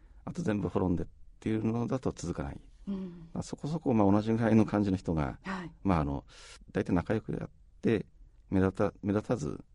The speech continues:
Speaker 1: 続いていくというのが、この、まあ、ウィリンガムも上修二もそうなんですが、
Speaker 2: はい。
Speaker 1: あの、見えてきますね。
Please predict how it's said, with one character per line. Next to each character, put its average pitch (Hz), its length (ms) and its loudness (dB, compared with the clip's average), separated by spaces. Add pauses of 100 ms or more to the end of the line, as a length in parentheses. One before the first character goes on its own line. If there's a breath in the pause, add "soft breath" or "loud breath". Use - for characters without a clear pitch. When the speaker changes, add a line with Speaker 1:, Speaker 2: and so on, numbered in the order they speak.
(120)
Speaker 1:
続 87 160 -2
い 80 60 -2
て 85 80 -6
い 82 40 -4
く - 60 -20
と - 80 -6
い - 20 -2
う - 20 0
の 120 60 0
が、 113 240 0 (1200)
こ 71 80 -6
の、 69 140 -6
ま 90 120 0
あ、 - 20 0
ウ 78 40 -2
ィ 87 60 2
リ 90 80 2
ン 80 60 0
ガ 73 100 -4
ム 71 100 -4
も 65 60 -8
上 - 180 -6
修 82 160 -4
二 65 100 -6
も - 60 -8
そ - 120 -8
う - 40 -2
な 52 60 -8
ん 50 60 -10
で - 60 -12
す - 100 -12
が、 131 160 -8
Speaker 2:
は 170 160 -12
い。 160 80 -14 (380)
Speaker 1:
あ - 120 -16
の、 - 360 -18 (680)
見 80 160 -6
え - 40 -6
て - 80 -12
き - 80 -16
ま - 60 -14
す - 100 -4
ね。 104 200 2